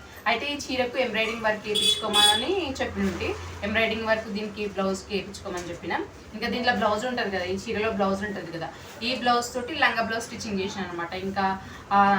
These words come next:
ఇట్లా అమ్మకి పాపకి ఇద్దరికి సేమ్ సేమ్ ఉంటే బాగుంటుంది కదా అని చెప్పి అయితే చెప్పింది. సరే అక్క అనేసి అన్నారు. చూడండి, ఇంకా నేను బ్లౌజ్ని అయితే ఇట్లా లంగానైతే కుట్టేసిన. చూడండి ఎంత బాగుందో,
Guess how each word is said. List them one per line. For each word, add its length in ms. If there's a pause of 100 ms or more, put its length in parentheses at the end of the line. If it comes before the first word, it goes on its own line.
(140)
ఇట్లా 600 (280)
అమ్మకి 640 (320)
పాపకి 380
ఇద్దరికి 380
సేమ్ 300
సేమ్ 260
ఉంటే 240
బాగుంటుంది 600
కదా 100
అని 200
చెప్పి 200
అయితే 180 (100)
చెప్పింది. 520 (440)
సరే 200
అక్క 200
అనేసి 300
అన్నారు. 340 (120)
చూడండి, 340
ఇంకా 220
నేను 160
బ్లౌజ్ని 440
అయితే 320 (360)
ఇట్లా 500 (1080)
లంగానైతే 480
కుట్టేసిన. 500
చూడండి 300
ఎంత 300
బాగుందో, 640